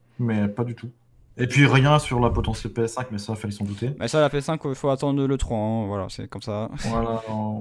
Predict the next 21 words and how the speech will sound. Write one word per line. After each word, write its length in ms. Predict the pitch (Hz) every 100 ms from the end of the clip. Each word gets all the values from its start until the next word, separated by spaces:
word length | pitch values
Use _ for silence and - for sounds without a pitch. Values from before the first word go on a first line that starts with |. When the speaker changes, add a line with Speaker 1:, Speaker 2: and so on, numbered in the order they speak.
| - -
Speaker 2:
<laughs> 120 | -
On 40 | -
Speaker 1:
ils 60 |
Speaker 2:
est 40 | 120
Speaker 1:
gardent 180 | 117 117
Speaker 2:
obligé. 160 | 120
Speaker 1:
tout, 60 | 117
que 100 | 104
ce 100 | -
soit 120 | 131
Xbox 420 | 120 - 117 -
ou, 140 | 110 107
ouais, 120 | 107
ou 160 | 104 101
trois. 280 | - - 117 - _
Speaker 2:
Là, 280 | - 135 151
ils 480 | 147 139 139 139 143
ont 80 | 139 - _
tout 100 | -
scellé, 380 | - 156 151 156
euh, 640 | 147 135 131 127 127 123